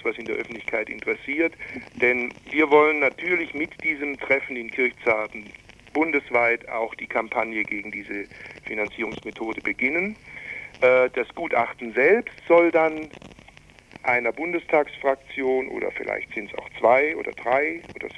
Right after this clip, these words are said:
vielleicht sind's auch einzelne Abgeordnete des Bundestags die Möglichkeit geben, notfalls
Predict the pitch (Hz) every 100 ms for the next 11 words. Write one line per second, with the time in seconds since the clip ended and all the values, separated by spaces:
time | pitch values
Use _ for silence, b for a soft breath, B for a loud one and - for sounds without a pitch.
0 | - 110 107 123 113 117 - 127 - 120
1 | - - 156 151 147 151 139 135 - 143
2 | 139 135 139 127 - B B B B 127
3 | 131 139 143 - 135 123 - 120 117 113
4 | 113 B B B B 131 151 202 - 131
5 | 131 139